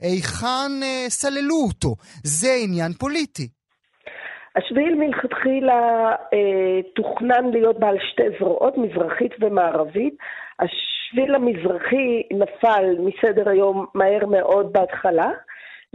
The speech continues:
Speaker 2: והוא נשאר רק השביל המערבי. השביל המערבי איננו חוצה את הקו הירוק בשום נקודה שהיא, בתוך החלטה מודעת.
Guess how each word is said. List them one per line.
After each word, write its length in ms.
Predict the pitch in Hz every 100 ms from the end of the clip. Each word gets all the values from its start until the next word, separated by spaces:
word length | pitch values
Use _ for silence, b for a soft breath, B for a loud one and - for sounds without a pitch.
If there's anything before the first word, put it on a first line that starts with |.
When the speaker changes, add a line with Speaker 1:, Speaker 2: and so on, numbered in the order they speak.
| 165
Speaker 2:
והוא 1000 | 208 254 285 - 285 269 269 254 254 247
נשאר 320 | 233 - 254 247
רק 120 | 233 226
השביל 300 | - 208 202
המערבי. 460 | 190 175 160 139 -
השביל 400 | - 214 247 349
המערבי 460 | 277 233 196 208 330
איננו 360 | 220 220 247
חוצה 360 | 247 226 - 247
את 100 | -
הקו 380 | - 220 208 208
הירוק 460 | 190 190 277 320 B B B -
בשום 460 | 220 - 269 269
נקודה 460 | 269 - 233 226 185 196 -
שהיא, 580 | - 175 165 277 302 294
בתוך 360 | 180 185 - 208
החלטה 460 | 208 214 196 214
מודעת. 640 | 208 208 190 139 160 147